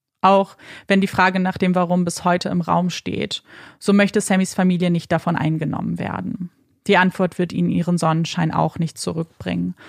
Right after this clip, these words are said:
Und so beginnen sie, andere Fragen zu stellen.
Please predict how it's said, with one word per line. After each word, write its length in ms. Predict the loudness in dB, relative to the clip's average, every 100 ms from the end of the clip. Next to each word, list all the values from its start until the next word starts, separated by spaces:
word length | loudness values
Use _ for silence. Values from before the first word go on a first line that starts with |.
| -20 -12
Und 200 | 0 0
so 300 | 2 2 4
beginnen 340 | 2 0 2 4
sie, 180 | 4 4
andere 360 | 4 2 -2
Fragen 420 | -6 -2 -2 -2
zu 140 | -6 -6
stellen. 560 | -6 -6 -6 -6 -6